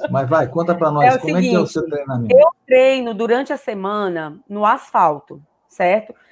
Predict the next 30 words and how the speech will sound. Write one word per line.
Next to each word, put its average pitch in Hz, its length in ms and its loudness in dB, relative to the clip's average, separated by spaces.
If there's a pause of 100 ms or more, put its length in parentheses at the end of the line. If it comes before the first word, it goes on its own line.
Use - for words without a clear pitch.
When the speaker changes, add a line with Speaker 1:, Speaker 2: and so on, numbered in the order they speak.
Speaker 2:
Se 440 320 2
tem 302 240 0
um 269 60 0
feriado 240 560 4
durante 240 300 -2
a 262 40 -6
semana, 294 640 -4
eu 320 160 6
vou 302 160 0
pra 320 120 2
trilha, 214 560 -4 (320)
né? 208 300 -4 (520)
Aí 247 320 2
eu, 330 180 4
eu, 254 220 6 (140)
eu 220 300 0
treino 240 380 -2
e 311 220 -2
final 294 300 0
de - 80 -18
semana, 277 560 -2
sábado 190 400 -2
e - 20 -10
domingo, 285 580 -6
eu 285 120 0
treino 262 360 -2
também. 247 540 -4 (720)
Speaker 1:
Hum. 123 160 0
Speaker 2:
Aí 208 320 2
trilha, 190 540 2